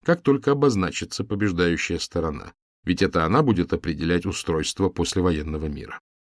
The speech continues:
Шестнадцатый. Самый кровавый год войны, но победителя он не выявит.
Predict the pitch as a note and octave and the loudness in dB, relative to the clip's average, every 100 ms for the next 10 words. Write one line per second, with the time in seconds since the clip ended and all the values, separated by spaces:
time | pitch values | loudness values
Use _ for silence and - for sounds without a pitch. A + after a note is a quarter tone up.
0 | _ _ _ _ _ _ B2 A2+ A#2+ - | _ _ _ _ _ _ -2 4 2 2
1 | - - - _ _ - A#2+ A#2+ A2+ A#2+ | -8 -12 -16 _ _ 0 4 4 4 2
2 | A#2+ A2+ F2+ E2+ F#2+ F2 E2 D#2 G#2 G2 | 4 4 4 0 0 0 -4 0 2 0
3 | D2+ _ F#2+ A#2 - C3+ C3 B2+ F#2+ - | -2 _ 0 0 2 0 0 0 -2 0
4 | G#2 A#2+ F#2 E2 F#2 G2 G2 F#2 C#2+ - | 0 0 0 -4 -2 -4 -2 -4 -4 -12
5 | - - | -20 -20